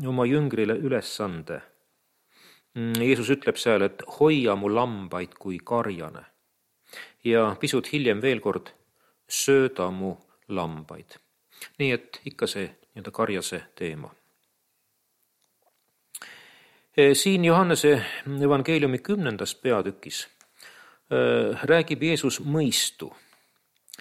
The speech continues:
Kuuendas salmis oli meile öeldud, selle võrdumi rääkis Jeesus neile.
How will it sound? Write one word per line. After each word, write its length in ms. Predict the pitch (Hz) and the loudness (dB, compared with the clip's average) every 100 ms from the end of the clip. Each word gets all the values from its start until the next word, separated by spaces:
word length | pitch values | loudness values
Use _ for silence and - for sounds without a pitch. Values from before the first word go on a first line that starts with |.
| - _ _ 147 139 117 - | -20 _ _ 4 4 2 0
Kuuendas 640 | 208 208 135 120 - - | 4 4 4 2 0 -2
salmis 680 | - 175 180 147 107 - - 120 98 127 123 | 0 2 2 0 -2 -4 -8 -10 -12 -10 -4
oli 220 | 120 117 | -2 -2
meile 240 | 120 117 | -2 2
öeldud, 500 | 135 147 113 107 - 104 | 6 6 4 -2 -4 -4
selle 300 | - 147 127 | 0 2 2
võrdumi 680 | 127 147 143 104 104 95 | 4 2 2 -2 -2 0
rääkis 520 | 107 135 113 - 107 127 | 0 0 -2 -4 -8 -4
Jeesus 400 | 131 110 101 117 | -4 -4 -10 -10
neile. 520 | 120 110 87 85 | -8 -8 -10 -14